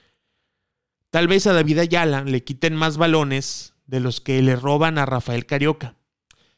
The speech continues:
¿Existirá suficiente capacidad, suficiente paciencia para aguantar eso?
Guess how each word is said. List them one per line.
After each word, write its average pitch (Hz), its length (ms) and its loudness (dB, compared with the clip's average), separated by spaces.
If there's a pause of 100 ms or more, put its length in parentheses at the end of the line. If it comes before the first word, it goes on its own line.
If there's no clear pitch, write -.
(460)
¿Existirá 185 960 -2
suficiente 180 1300 -4
capacidad, 143 1000 -2
suficiente 139 500 -6
paciencia 139 680 -8
para 127 200 -2
aguantar 127 800 -2
eso? 165 420 -6